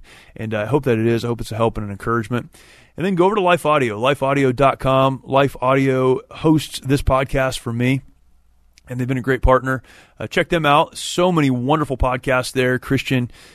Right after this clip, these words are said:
uh, faith-focused podcast, and, and really designed to help in so many different areas of life, from parenting and marriage and just your relationship with God. Um, other great conversations there that you can find. Please go and check that out, and that would be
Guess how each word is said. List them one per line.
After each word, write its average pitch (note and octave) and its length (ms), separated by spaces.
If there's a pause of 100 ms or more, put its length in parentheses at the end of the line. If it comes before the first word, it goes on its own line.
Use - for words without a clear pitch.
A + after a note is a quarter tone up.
(120)
uh, A2+ 220
faith-focused C3+ 640
podcast, A#2 720
and, F2 220
and - 280 (240)
really C#3 200
designed A#2 460
to A2+ 60
help A#2+ 300
in G#2+ 220
so - 160
many A#2+ 120
different A2 360
areas A#2 320
of G#2 100
life, A#2 300
from - 420
parenting C3+ 420
and A#2 120
marriage B2 500
and A2+ 140
just A#2+ 260
your B2 100
relationship A#2+ 600
with A2+ 140
God. B2+ 420 (320)
Um, A2 320
other D3+ 160
great C3+ 260
conversations B2 640
there A#2 180
that A2+ 120
you A2 80
can A2+ 100
find. A2 340
Please B2 260
go A#2 120
and G#2 80
check - 280
that G#2+ 200
out, G#2+ 340 (380)
and G2+ 140
that A2 180
would G2+ 140
be G#2 340